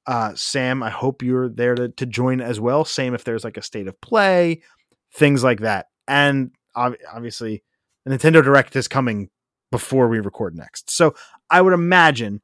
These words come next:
the next time you hear us is going to be a Nintendo Direct bonus episode, and then we'll be back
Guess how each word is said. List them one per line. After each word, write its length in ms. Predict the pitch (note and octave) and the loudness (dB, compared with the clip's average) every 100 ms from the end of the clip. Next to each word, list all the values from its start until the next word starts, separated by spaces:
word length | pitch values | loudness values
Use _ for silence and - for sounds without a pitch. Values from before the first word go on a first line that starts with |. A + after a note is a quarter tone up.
| _ | _
the 80 | C3+ | 0
next 240 | C#3 - | 0 0
time 200 | D3 C#3+ | -2 0
you 80 | C3+ | -2
hear 320 | A2+ C#3 C#3+ | 0 2 2
us 240 | D3 - - | 0 -4 -10
is 120 | C3+ | -8
going 220 | - B2+ B2 | -4 -2 -4
to 100 | A2+ | -4
be 260 | B2 B2 | -2 -2
a 120 | A2+ A#2 | -2 -4
Nintendo 380 | A2+ C3+ C3 | -6 -4 -4
Direct 320 | A#2+ A#2+ A#2 - - | -2 -2 -2 -4 0
bonus 340 | E3 B3 A#3 | 2 2 0
episode, 480 | B3+ - B3 B3+ B3+ - _ _ _ | -6 0 2 2 0 -14 _ _ _
and 100 | C#3 | 0
then 120 | C#3+ D3 | 2 4
we'll 100 | C#3 | 4
be 80 | |
back 400 | C3+ C3 B2 - | 4 4 4 2